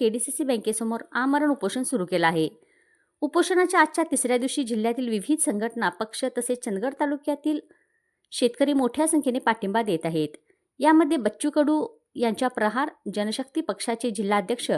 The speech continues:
समाधान ए-, हेगडकर, यशवंत कांती संघटना महाराष्ट्र राज्याचे संस्थापक अध्यक्ष संजय वाघमोडे, सर्व श्रमिक संघटनेचे कोल्हापूर जेजी पाटील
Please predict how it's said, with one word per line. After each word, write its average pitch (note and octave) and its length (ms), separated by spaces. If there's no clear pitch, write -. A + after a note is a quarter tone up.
समाधान D#4 540
ए-, - 140
हेगडकर, B3 580
यशवंत C4+ 360
कांती D4+ 340
संघटना E4 420
महाराष्ट्र B3+ 420
राज्याचे B3 440
संस्थापक A#3+ 600
अध्यक्ष G3 400
संजय A3 380
वाघमोडे, G3 560
सर्व E4 240
श्रमिक D#4 320
संघटनेचे C4+ 760
कोल्हापूर A#3+ 520
जेजी G3+ 320
पाटील C4+ 420